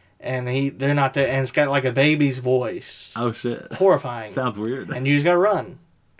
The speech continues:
Speaker 1: You gotta run and hide, or it's gonna kill you. And at that point, you know, it takes you out of your comfort zone, and that's good.
Speaker 2: Yeah.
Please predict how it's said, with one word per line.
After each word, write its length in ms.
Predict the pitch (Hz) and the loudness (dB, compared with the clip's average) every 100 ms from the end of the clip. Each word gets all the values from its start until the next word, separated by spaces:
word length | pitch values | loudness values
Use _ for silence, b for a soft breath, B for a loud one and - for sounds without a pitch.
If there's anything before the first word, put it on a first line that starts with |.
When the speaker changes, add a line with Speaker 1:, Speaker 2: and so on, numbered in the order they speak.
| - - | -20 -6
Speaker 1:
You 80 | 135 | 0
gotta 160 | 139 139 | 2 4
run 180 | 170 208 | 4 4
and 80 | |
hide, 460 | 175 185 127 120 120 | 2 2 2 -2 0
or 120 | 135 | 0
it's 100 | 139 | 2
gonna 140 | 160 156 | 0 -4
kill 320 | - 156 120 | 0 0 0
you. 260 | 117 117 - _ _ b b b b b b - | -6 -10 -14 _ _ b b b b b b 0
And 120 | 131 | 2
at 80 | 139 | 4
that 200 | 190 - | 4 4
point, 320 | 185 180 165 | 2 2 2
you 100 | 156 | 2
know, 140 | 147 | 4
it 100 | 143 | 2
takes 280 | 143 175 170 | 2 0 2
you 80 | 165 | 4
out 100 | 160 | 4
of 60 | 139 | 2
your 100 | 117 | 0
comfort 380 | 190 175 139 | -2 0 -2
zone, 220 | 127 123 123 | 0 -2 0
and 60 | |
that's 180 | 147 147 | 0 0
good. 420 | - 139 120 110 - - | 0 0 0 -8 -16 -2
Speaker 2:
Yeah. 340 | 117 107 | 0 0